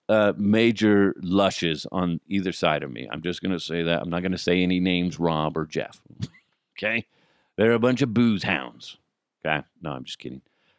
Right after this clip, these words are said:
But yeah, you know, it's gonna be fun. So go check out Total Beverage at total bev dot com and see what they can do for you as the summer parties kick off. I know we're gonna have a blast this summer, uh, my family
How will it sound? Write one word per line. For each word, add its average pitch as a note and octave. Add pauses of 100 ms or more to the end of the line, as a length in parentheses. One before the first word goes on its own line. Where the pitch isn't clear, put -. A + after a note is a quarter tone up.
(120)
But F#2+
yeah, D3
you B2+
know, C#3+
it's B2
gonna C#3
be B2+
fun. C3
So B2
go A#2
check C3
out A#2
Total G#2
Beverage G2 (360)
at F2
total G#2+
bev F2+
dot D#2
com D#2+
and E2
see -
what B2
they B2
can B2
do A#2+
for G#2
you A2
as D#2+
the E2+
summer A2
parties G#2+
kick -
off. B2+ (760)
I E2
know G#2
we're G2+
gonna A2+
have A2
a G#2
blast G2+
this A2+
summer, A#2+ (200)
uh, E2
my F#2+
family A2+